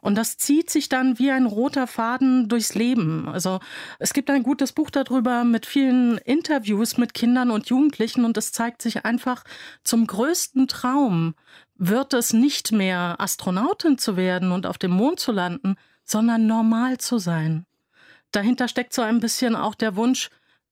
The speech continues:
wenn ich eine Superkraft aussuchen würde, dann würde ich Unsichtbarkeit nehmen. Weil dicke Mädchen, dicke Frauen, dicke Menschen fühlen sich einfach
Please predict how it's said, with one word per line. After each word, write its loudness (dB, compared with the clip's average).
wenn 2
ich 0
eine 2
Superkraft -4
aussuchen 0
würde, 0
dann 0
würde -2
ich -8
Unsichtbarkeit -2
nehmen. 0
Weil -2
dicke -4
Mädchen, 2
dicke -4
Frauen, 0
dicke -2
Menschen 0
fühlen 2
sich -4
einfach -4